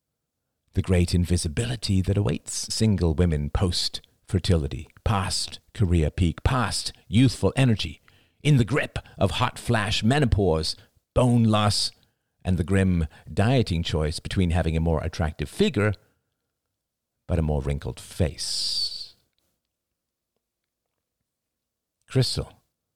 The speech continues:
was running from her future, which overtakes everyone, if they are lucky.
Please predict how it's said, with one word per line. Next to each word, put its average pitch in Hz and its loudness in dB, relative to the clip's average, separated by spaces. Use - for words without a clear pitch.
was 71 -4
running 76 2
from 71 -4
her 69 -6
future, 101 -2
which 104 0
overtakes 135 2
everyone, 143 0
if - -12
they 73 -6
are 73 -10
lucky. - -6